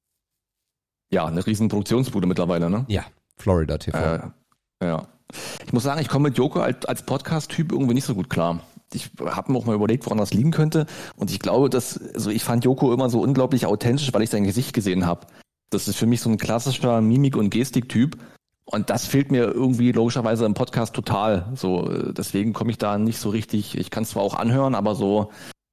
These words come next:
Speaker 1: dass ich sag, das ist jetzt so ein, etabliert sich jetzt ein Podcast von ihm in meiner Rotation, das schaffe ich irgendwie nicht.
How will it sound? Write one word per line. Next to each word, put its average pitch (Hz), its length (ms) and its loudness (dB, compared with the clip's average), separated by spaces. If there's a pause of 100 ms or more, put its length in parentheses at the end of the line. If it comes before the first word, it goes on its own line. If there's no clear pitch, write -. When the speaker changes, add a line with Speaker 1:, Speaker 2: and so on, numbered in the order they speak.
(200)
Speaker 1:
dass - 160 -2
ich 104 100 -4
sag, 104 200 -2
das 98 140 -4
ist - 80 -8
jetzt 110 140 0
so 104 100 0
ein, 101 180 2 (120)
etabliert 127 400 2
sich 151 140 -4
jetzt 147 160 0
ein 139 80 0
Podcast 131 400 -2
von 135 140 0
ihm 120 100 2
in 117 80 0
meiner 107 180 0
Rotation, 110 600 0
das 120 140 -2
schaffe 127 200 -2
ich 117 100 -4
irgendwie 104 260 2
nicht. 113 340 0